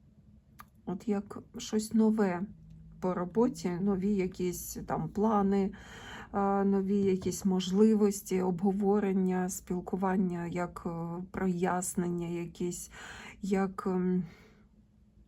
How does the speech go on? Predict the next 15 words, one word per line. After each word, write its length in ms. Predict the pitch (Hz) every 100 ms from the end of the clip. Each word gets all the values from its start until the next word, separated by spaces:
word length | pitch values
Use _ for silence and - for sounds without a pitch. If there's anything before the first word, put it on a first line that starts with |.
| _ - -
пошук 440 | - 196 - 196 -
компромісів 1000 | 196 202 - 214 202 190 185 196 196 180
в 40 |
якійсь 680 | 175 185 - 180 175 - - -
ситуації. 920 | - 190 165 180 175 170 165 170 170 - - - - - -
Ну, 140 | 269
це, 340 | - 254 233 -
знаєте, 640 | 220 247 254 220 190 180
коли 560 | - 196 202 208 208 196
людина, 960 | 202 196 175 214 214 208 190 185 180 - -
ем, 760 | 180 170 170 170 170 170 185 - - - - _ _ - _
як 320 | 190 196 190 - 180
схоче 680 | - - 220 220 233 -
вас, 640 | 185 170 180 208 220 - - - - - - - - - -
ем, 1300 | 190 190 185 190 190 190 180 175 170 170 170 170 165